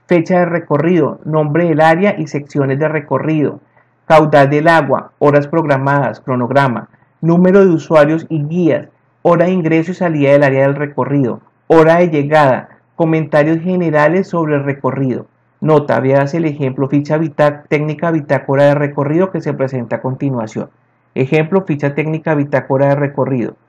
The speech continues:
El empresario debe ajustar el formato a sus necesidades específicas.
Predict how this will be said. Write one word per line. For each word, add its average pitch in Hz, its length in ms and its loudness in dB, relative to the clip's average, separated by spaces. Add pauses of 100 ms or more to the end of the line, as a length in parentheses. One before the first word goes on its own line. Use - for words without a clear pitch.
(380)
El 147 120 2
empresario 156 520 2
debe 170 240 4
ajustar 180 400 0
el 143 100 0
formato 143 420 -2
a 143 40 -4
sus 151 120 -4
necesidades 143 640 -2
específicas. 131 840 -8